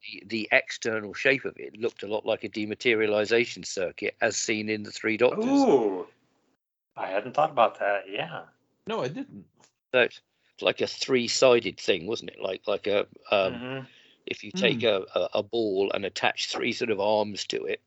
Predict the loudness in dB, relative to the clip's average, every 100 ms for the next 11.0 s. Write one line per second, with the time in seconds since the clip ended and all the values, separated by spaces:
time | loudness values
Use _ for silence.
0 | -12 -6 -6 -4 0 4 4 2 -4 -2
1 | 0 0 0 -4 -12 -16 _ -2 -2 -4
2 | -2 -2 -2 -6 0 0 0 -8 -12 -4
3 | -4 -4 -2 -2 0 -2 -2 -8 -6 -6
4 | -4 -4 -2 -2 2 0 0 _ _ _
5 | _ _ _ -14 -12 -10 -10 -12 -16 _
6 | _ -12 0 0 0 -12 -16 _ -4 -4
7 | -4 -4 -4 -4 -4 -4 -8 -8 -12 -10
8 | -8 -6 0 0 0 -10 -12 -18 -20 _
9 | _ _ _ _ -4 -4 -4 -4 -6 -6
10 | -10 -8 2 2 4 2 0 0 -2